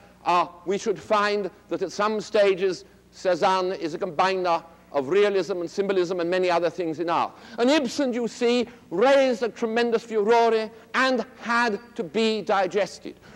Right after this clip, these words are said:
Well, the slowest to get digested of these trio was, of course, Manley Hopkins,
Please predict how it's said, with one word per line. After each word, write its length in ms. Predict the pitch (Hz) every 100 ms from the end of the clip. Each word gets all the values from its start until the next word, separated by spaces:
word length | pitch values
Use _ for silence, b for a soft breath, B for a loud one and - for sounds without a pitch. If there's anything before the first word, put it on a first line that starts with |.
| B
Well, 240 | 240 269
the 80 | 254
slowest 640 | - 196 285 277 254 -
to 60 | 220
get 220 | 226 196
digested 560 | 165 202 170 190 190 175
of 120 | 156
these 240 | 180 - -
trio 440 | 262 240 214 226 B B B -
was, 280 | 196 190
of 120 | 208 -
course, 300 | 202 180 156
Manley 380 | 175 185 170
Hopkins, 640 | 143 269 - - 247 240